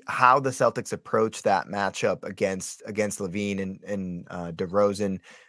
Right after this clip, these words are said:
If we double DeRozan a little bit more, make him into a playmaker, it seems like we haven't doubled him in the past. We kinda just, you know, stick to our defensive principles and hope that our solid, uh, perimeter defenders can,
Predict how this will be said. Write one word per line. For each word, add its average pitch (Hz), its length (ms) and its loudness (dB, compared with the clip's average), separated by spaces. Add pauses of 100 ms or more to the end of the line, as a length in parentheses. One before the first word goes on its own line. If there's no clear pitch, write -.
(360)
If 117 160 -2
we 107 220 2 (100)
double 123 280 6
DeRozan 113 520 6
a 110 40 2
little 113 180 4
bit 110 180 2
more, 113 260 4
make 107 240 2
him 107 100 2
into 107 200 2
a 95 60 2
playmaker, 107 540 2
it 95 120 0
seems 117 240 -2
like 104 120 4
we 104 120 0
haven't 95 340 4
doubled 101 280 2
him 104 180 0
in 95 60 -4
the 90 60 -2
past. 95 460 2
We 92 60 -8
kinda 90 240 -2
just, - 400 -6
you 104 120 -8
know, 85 200 -4 (220)
stick - 320 0
to - 100 4
our 95 80 6
defensive 92 400 -4
principles 95 500 -2
and 90 80 -6
hope 92 220 0
that 87 180 4
our 90 300 0 (200)
solid, 95 500 4
uh, 85 180 -2
perimeter 95 380 0
defenders 90 380 -2
can, 90 240 -4